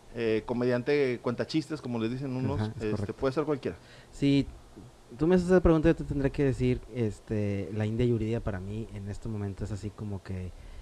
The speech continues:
Speaker 2: el, el, el top,
Speaker 1: Está bien
Speaker 2: este,
Speaker 1: cabrona, güey.
Speaker 2: sí, sí, muy, muy, muy cañón.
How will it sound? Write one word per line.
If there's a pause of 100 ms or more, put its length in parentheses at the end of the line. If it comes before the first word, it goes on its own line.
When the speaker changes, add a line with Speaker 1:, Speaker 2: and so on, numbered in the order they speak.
(260)
Speaker 2:
el,
el,
el (200)
top, (300)
Speaker 1:
Está
bien
Speaker 2:
este,
Speaker 1:
cabrona,
güey.
Speaker 2:
sí, (540)
sí,
muy, (120)
muy,
muy
cañón.